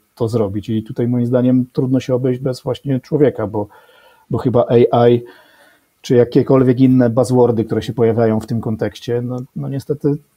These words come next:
nie potrafią tego zrobić. I, i wydaje mi się, że ten system jest po prostu nieodzowny i, i bez względu na to, czy wykorzystamy systemu siem, w którym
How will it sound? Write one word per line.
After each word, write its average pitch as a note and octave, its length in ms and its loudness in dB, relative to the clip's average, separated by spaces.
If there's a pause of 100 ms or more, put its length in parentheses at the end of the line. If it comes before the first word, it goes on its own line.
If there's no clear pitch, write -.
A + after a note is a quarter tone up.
(340)
nie C#3+ 140 -4
potrafią C#3+ 380 -2
tego G#2 200 -4
zrobić. F#2 560 -8
I, A#2 320 -2 (1400)
i C3 80 0
wydaje B2+ 340 2
mi C3+ 80 2
się, C3+ 180 -2
że B2 300 2
ten B2 200 -2
system B2 320 -4
jest B2 140 -2
po C3+ 80 -4
prostu C#3 240 -4
nieodzowny B2 580 2
i, C#3 60 -4 (100)
i D3+ 60 -2
bez D3+ 200 2
względu F#3+ 280 4
na D3+ 80 4
to, A#2+ 100 -2
czy A#2 260 -4
wykorzystamy A#2 520 -4
systemu A2 380 -6
siem, A2 500 -6 (160)
w - 60 -20
którym A2 400 -4